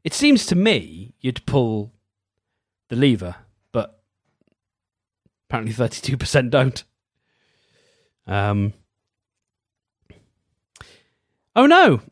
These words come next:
a trolley is headed towards one guy. You can pull the lever to divert it to the other track,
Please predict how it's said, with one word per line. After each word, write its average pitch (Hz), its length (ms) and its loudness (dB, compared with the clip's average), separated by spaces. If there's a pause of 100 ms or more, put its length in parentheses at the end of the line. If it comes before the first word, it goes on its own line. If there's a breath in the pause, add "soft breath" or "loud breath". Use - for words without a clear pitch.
a 156 60 -6
trolley 208 420 2
is 135 340 -4
headed 143 380 -2
towards 117 1000 -4
one 110 420 -2 (160)
guy. 131 440 2 (380)
You 139 140 -4
can 156 180 2
pull 202 200 2
the 185 100 2
lever 180 240 2
to - 120 -6
divert 160 520 4
it 101 160 -4
to - 120 -8
the 131 120 0
other 120 140 -2
track, 208 420 -2